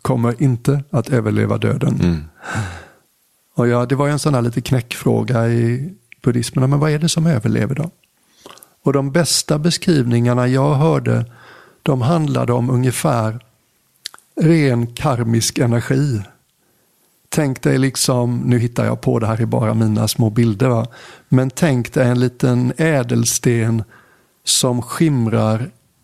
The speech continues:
Speaker 1: i färgerna av intentionerna som har stärkts liksom och dominerat i livet. Så är det våld och självupptagenhet, så ser det ut på ett sätt. Och är det dess motsatser, liksom altruism och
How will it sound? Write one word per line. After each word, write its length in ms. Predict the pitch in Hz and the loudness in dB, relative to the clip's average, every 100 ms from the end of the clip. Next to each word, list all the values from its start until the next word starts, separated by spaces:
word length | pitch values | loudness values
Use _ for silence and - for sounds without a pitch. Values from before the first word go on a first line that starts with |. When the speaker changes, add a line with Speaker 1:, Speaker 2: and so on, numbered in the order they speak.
| - | -2
Speaker 1:
i 140 | 135 | 0
färgerna 640 | - - 156 131 120 117 117 | 0 0 0 0 0 2 2
av 180 | 123 123 | 0 0
intentionerna 960 | 120 117 120 - 151 117 107 110 113 120 | 0 0 0 2 0 0 0 2 2 0
som 240 | - 117 | 0 0
har 60 | 117 | 0
stärkts 880 | - - 120 127 123 117 - - 147 | -2 0 0 0 -2 -6 -8 -4 0
liksom 420 | 117 - 123 113 | 0 0 0 2
och 60 | |
dominerat 720 | 110 120 123 127 113 113 123 165 | 2 2 2 2 0 0 0 0
i 40 | |
livet. 600 | 143 113 110 - - - _ _ - - - - - _ | 2 0 -2 -6 -8 -18 _ _ -20 -20 -18 -20 -20 _
Så 180 | - 139 | -4 0
är 60 | 127 | 2
det 100 | 131 | 2
våld 580 | 120 127 127 147 139 135 | 0 0 0 -2 -2 0
och 200 | 110 - | 0 -2
självupptagenhet, 1300 | - 135 117 117 - 117 117 123 120 110 135 143 - | -2 0 0 -2 -2 -2 -2 0 2 2 0 -2 -2
så 380 | - 117 117 117 _ - | 0 0 -2 -6 _ -6
ser 180 | - 143 | -2 2
det 60 | |
ut 160 | 135 - | 0 0
på 80 | 139 | -2
ett 180 | 131 | 0
sätt. 480 | - - 131 - - - _ _ _ - - - - - | -2 -2 -2 -4 -10 -10 _ _ _ -16 -16 -16 -12 0
Och 240 | 131 120 | 2 2
är 80 | 120 | 0
det 120 | 117 | 0
dess 240 | 120 - | 0 0
motsatser, 720 | 131 127 117 - 120 - - 131 | 0 0 -2 -2 -2 -4 0 0
liksom 520 | 135 - 127 117 190 - _ - | 0 -2 0 -2 -4 -12 _ -4
altruism 880 | 117 113 120 127 120 - - - 120 | -2 -2 0 0 0 0 0 2 2
och 240 | 113 117 | 2 0